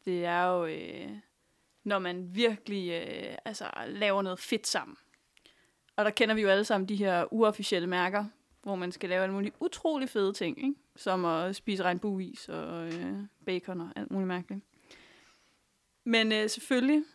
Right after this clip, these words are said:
så, øh, det, der er allerfedest, det er ligesom, når, øh, de her naturbevarere ude på Amager Fælled, de, øh, siger, der er en, øh, vandsalamander, som, øh, gør, at man ikke kan bygge derude, og de, øh, lænker sig fast til træer og alt muligt.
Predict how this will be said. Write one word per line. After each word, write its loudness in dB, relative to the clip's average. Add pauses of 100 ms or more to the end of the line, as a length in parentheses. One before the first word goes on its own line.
(220)
så, 6 (200)
øh, -4 (240)
det, 2
der 6
er 6
allerfedest, 2
det 8
er 8
ligesom, 6
når, 4
øh, 0 (800)
de 6
her 8
naturbevarere 6
ude 2
på 2
Amager 4
Fælled, 6
de, -2
øh, 0 (340)
siger, -2
der 4
er 6
en, 0
øh, 0
vandsalamander, 2
som, -4
øh, -4
gør, 0
at 0
man -2
ikke -8
kan -8
bygge -6
derude, 0
og -2
de, -4
øh, -2
lænker -2
sig -6
fast -4
til -2
træer 0
og -2
alt -4
muligt. -4